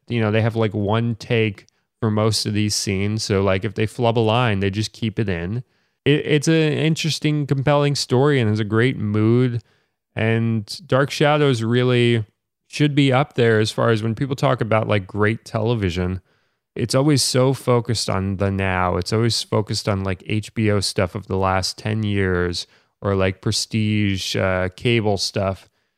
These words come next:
They're great classic television shows,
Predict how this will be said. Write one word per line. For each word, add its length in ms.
They're 180
great 560
classic 580
television 600
shows, 640